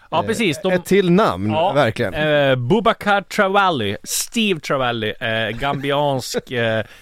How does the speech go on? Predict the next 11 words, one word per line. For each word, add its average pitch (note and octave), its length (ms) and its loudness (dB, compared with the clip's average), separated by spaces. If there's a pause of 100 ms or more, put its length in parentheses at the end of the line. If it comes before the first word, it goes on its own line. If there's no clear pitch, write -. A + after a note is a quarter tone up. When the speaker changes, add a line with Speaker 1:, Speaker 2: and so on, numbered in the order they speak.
(180)
Speaker 1:
eh, A2 380 -4
central A2+ 760 -4
anfallare. G#3 200 2
Speaker 2:
Superstekare. D3+ 880 -2
Speaker 1:
Ja, C#3 300 2
precis. - 540 -4
Om A#2 120 -4
man A#2+ 100 2
har B2 80 2
tittat - 500 -6
på, G2+ 300 -2